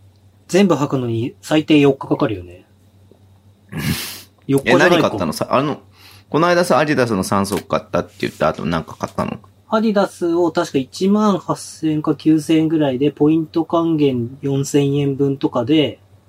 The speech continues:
Speaker 2: って言ってたよね。
Speaker 1: はい。
Speaker 2: うん。
Speaker 1: ハーデン、ハーデンと、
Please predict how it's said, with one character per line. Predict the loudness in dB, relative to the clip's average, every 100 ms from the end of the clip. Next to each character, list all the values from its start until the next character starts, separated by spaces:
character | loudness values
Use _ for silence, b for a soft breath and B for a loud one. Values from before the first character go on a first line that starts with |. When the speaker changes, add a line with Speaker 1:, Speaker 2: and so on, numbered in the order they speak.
| _ _ _
Speaker 2:
っ | -2
て | 0
言 |
っ |
て | 0
た | -2
よ | 0
ね。 | 2 0 0
Speaker 1:
は | -2 -4
い。 |
Speaker 2:
う |
ん。 | _ -2
Speaker 1:
ハ | 2 4 2
ー |
デ | 0
ン、 | -4 -6 -10
ハ | 0 0
ー |
デ | 2 -4
ン | -6
と、 | -2 0 0